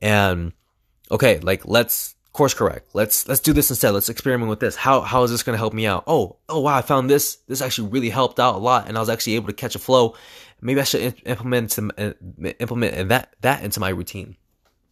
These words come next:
And a lot of it is just controlling and dealing with your own emotions. And it's not easy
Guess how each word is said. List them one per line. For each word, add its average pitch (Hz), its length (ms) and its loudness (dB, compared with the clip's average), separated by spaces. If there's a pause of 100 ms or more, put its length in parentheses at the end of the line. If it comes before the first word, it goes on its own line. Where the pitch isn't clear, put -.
(720)
And 107 440 0 (840)
a - 100 4
lot 123 240 8
of 131 80 6
it 127 80 6
is 104 180 2
just - 320 -4 (160)
controlling 120 680 4
and 92 160 -6
dealing 131 280 2
with 113 140 0
your 101 160 -2
own 113 160 0
emotions. 107 880 2 (320)
And 104 380 0
it's - 160 -2
not 143 340 2 (120)
easy 139 560 -4